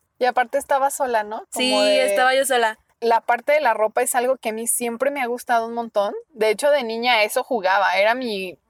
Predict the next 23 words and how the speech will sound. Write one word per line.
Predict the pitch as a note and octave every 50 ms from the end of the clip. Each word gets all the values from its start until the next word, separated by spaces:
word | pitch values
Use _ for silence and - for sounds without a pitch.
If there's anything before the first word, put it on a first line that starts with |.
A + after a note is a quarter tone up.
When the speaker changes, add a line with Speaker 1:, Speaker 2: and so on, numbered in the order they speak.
| _ _
Speaker 1:
mi | - G3 G#3 G#3+ G3+
juego | - - A3+ G#3+ G#3+ A3+ -
favorito, | - B3+ A3+ G#3 G3 F#3+ G#3 G3+ - - A#3 A#3
jugar | A3+ - A#3 G3+ G3 F#3+ G3 G3+
a | G#3 G#3+
que | - A3 G3+ F#3+ F#3 F3 - _ _ _ _ _ _ _
yo | - A#3 A3+
era | A3 A3 A3+
la | A#3 A#3+ A3+
de | A3 G3+
la | F#3+ F3+
tienda | - G#3 G3+ G3 G#3 A3
de | G#3+ F#3+
ropa | F#3+ G3+ G3+ G3 - G3+ G3 F#3+
y | G3
todo. | - F#3+ F#3+ G3 F#3+ B3+ - - -
<laughs> | C#4 - _ _ _ _ _ _ _ _ -
Trabajé | C4 C4+ C4 C4 C4 C4 - D4 C#4+ C#4+ C#4+ D4+ D#4+
en | E4 E4+
Monterrey | E4 D#4 D4+ - B3+ B3 B3 A#3 A#3+ A#3+
en | A#3+ A#3+
una | A#3+ A#3+ B3 B3 B3
boutique | B3 A#3+ - - A#3+ A3 F#3+ - -